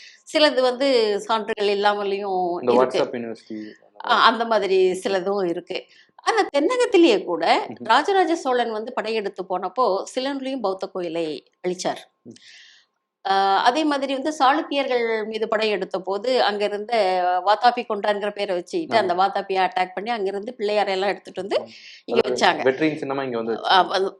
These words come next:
Speaker 1: வச்சாங்க. ஆனா இதுல வந்து நம்ம முக்கியமா பார்க்க வேண்டியது என்னன்னா ஒவ்வொரு காலகட்டத்திலயும் அந்த முக்கியமான அந்த புனித தலங்களை ஏன் அழிச்சாங்க அப்படிங்கிறது ஒண்ணு பார்க்கணும். அதுக்கான பொருள் வேறுபட்டுட்டு வருது. இப்பதான் நமக்கு வந்து சோஷியல் மீடியால இருந்து பலதரப்பட்ட,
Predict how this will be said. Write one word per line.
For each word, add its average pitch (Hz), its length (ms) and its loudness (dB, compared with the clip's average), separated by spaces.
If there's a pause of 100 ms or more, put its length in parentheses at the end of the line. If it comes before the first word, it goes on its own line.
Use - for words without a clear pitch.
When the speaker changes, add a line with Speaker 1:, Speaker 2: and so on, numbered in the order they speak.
Speaker 1:
வச்சாங்க. 175 420 -6 (100)
ஆனா 285 240 2
இதுல 226 320 -2
வந்து 240 280 -4
நம்ம 220 240 -4
முக்கியமா 233 520 2
பார்க்க 262 260 0
வேண்டியது 190 360 -4
என்னன்னா 190 280 -4
ஒவ்வொரு 247 360 0
காலகட்டத்திலயும் 240 1040 -2 (180)
அந்த 175 680 0 (500)
முக்கியமான 320 840 0
அந்த 202 280 -2
புனித 269 260 -6
தலங்களை 208 540 -6
ஏன் 277 300 -4
அழிச்சாங்க 180 600 -4 (220)
அப்படிங்கிறது 185 500 -6
ஒண்ணு 165 40 -6
பார்க்கணும். 143 500 -10 (360)
அதுக்கான 294 400 -2
பொருள் 359 300 4
வேறுபட்டுட்டு 208 520 0
வருது. 151 220 -12
இப்பதான் 403 280 0
நமக்கு 285 220 0
வந்து 277 200 -4
சோஷியல் 269 400 -4
மீடியால 226 260 0
இருந்து 233 320 -4
பலதரப்பட்ட, 214 1000 0